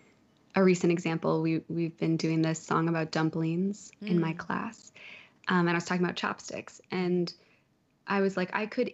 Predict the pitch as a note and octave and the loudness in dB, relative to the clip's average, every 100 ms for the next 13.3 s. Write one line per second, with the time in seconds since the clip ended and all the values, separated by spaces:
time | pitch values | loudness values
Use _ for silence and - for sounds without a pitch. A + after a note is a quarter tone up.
0 | - C4+ C4+ C#4 A#3 G3+ F3 F3 - - | -2 -2 -2 -4 -4 0 -2 -4 -10 -10
1 | G#3+ F#3+ - F#3 - E3+ E3+ E3+ - - | -6 -6 -8 -14 -10 -8 -6 -8 -8 -2
2 | C#4 E4 A#3 A3+ F#3+ F#3 F#3 E3+ E3+ E3+ | 0 0 -2 2 4 6 4 2 0 -2
3 | - - - - - - - F2 - - | -4 -4 -8 -10 -14 -10 -6 -6 -6 -6
4 | - - - - C4+ B3 - G3+ - F3 | -8 -8 -12 -4 -2 -2 -2 -6 -6 -8
5 | F#3 - B3+ A#3+ A#3 G3+ D#3 D#3 G#3 C4 | -6 0 6 6 6 2 -2 -4 0 0
6 | B3 A#3+ A#3 A3+ A3 G#3+ - G3 F3+ F3 | 0 4 6 6 2 -2 -10 -12 -10 -12
7 | F#3 - - - G3 F3 F#3 C#4 - B3 | -16 -20 -16 -4 2 2 2 -2 -2 -2
8 | B3 A#3+ - - - - - G#3 G3 F#3 | 0 -2 -6 -20 -20 -20 -2 2 4 4
9 | F3 - F#3+ G3 G3+ B3 D#4+ F4+ A#3+ F3 | 0 -4 0 2 4 2 2 2 4 2
10 | E3 F3 D#3+ E3+ D#3+ F3 - F#3+ F#3 G2+ | -2 -8 -8 -8 -6 -8 -4 -4 -2 -4
11 | G2 F#3+ - - _ _ _ _ _ _ | -4 -6 -12 -20 _ _ _ _ _ _
12 | _ G3 F#3 F3+ - - A#3+ G#3 F#3+ F3+ | _ 2 2 2 -4 -4 0 2 2 0
13 | F3+ C4 | 0 2